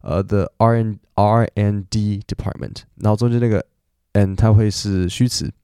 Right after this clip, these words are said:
所以它就会把它弱化。R and，它不会念and，它不会念R and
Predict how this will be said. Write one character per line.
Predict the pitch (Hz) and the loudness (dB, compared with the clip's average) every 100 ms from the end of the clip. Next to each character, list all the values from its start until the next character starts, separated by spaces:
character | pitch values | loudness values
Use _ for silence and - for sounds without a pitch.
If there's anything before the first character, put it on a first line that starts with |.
| _ | _
所 | - 110 | 0 2
以 | |
它 | |
就 | 110 | 4
会 | 110 | 2
把 | 65 | 2
它 | 90 | 0
弱 | 95 | 0
化。 | 98 90 - _ _ | 0 0 -4 _ _
R | 110 110 110 - | 2 4 2 0
and， | 101 98 | -2 0
它 | 120 | 0
不 | 117 113 | 2 2
会 | |
念 | 110 104 - - | 2 -2 -4 -6
and， | 98 95 95 - 87 - _ _ _ _ _ _ | -4 -4 -8 -6 -8 -8 _ _ _ _ _ _
它 | 120 | -2
不 | 113 | 0
会 | |
念 | 117 110 - | 0 -2 0
R | 98 101 - | 0 0 -2
and | 107 101 | -4 -4